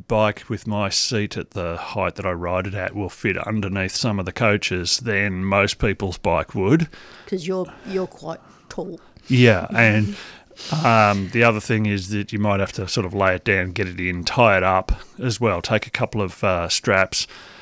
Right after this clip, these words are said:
Speaker 1: and tie it in place so it doesn't rattle around and it stays, then stays upright. One of the advantages of the coach and those interstate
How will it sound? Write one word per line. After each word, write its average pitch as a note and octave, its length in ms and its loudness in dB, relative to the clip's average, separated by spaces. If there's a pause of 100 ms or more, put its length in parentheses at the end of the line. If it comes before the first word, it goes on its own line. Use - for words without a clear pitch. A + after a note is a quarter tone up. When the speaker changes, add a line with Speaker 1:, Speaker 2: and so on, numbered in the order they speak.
(380)
Speaker 1:
and G2+ 380 0
tie G#2 280 2
it G2+ 60 0
in F#2+ 120 -6
place G2 320 2
so F#2+ 240 -2
it F#2+ 100 -8
doesn't G2 280 0
rattle G2 280 0
around G2+ 360 0
and G#2 120 -2
it A2+ 100 -4
stays, G#2 500 0
then G#2+ 200 -2
stays F#2+ 300 -2
upright. G2+ 400 0 (500)
One C3 160 8
of B2 60 6
the A#2 120 6
advantages A2+ 720 2
of F2 120 -10
the F2 80 -12
coach - 800 -4 (380)
and G#2+ 460 0
those G2 280 0
interstate G#2+ 520 -2